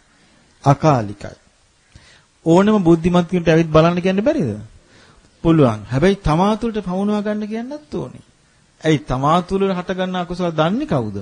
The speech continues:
තමා. ඒ අකුසල් වලට හේතු වුණේ ලෝභය, එක්ක ද්වේෂය, එක්ක මෝහය කියලා ඒකේ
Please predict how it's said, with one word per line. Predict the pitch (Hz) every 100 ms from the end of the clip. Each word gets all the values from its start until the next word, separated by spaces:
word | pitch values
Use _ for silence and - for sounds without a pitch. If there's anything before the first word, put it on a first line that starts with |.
| 95 _ _ _ _ _ _ _
තමා. | 151 170 175 107 95 101 - - - - _ 165
ඒ | 160
අකුසල් | 156 147 170 185 190
වලට | 190 180
හේතු | 147 160 160 165
වුණේ | 160 160 156
ලෝභය, | 120 123 143 180 165 110 101 - _ _
එක්ක | 135 - _ 139
ද්වේෂය, | 113 120 139 175 190 147 -
එක්ක | 131 - 131
මෝහය | 127 147 165
කියලා | 160 175 170 156 _ - - _
ඒකේ | 147 156 151 175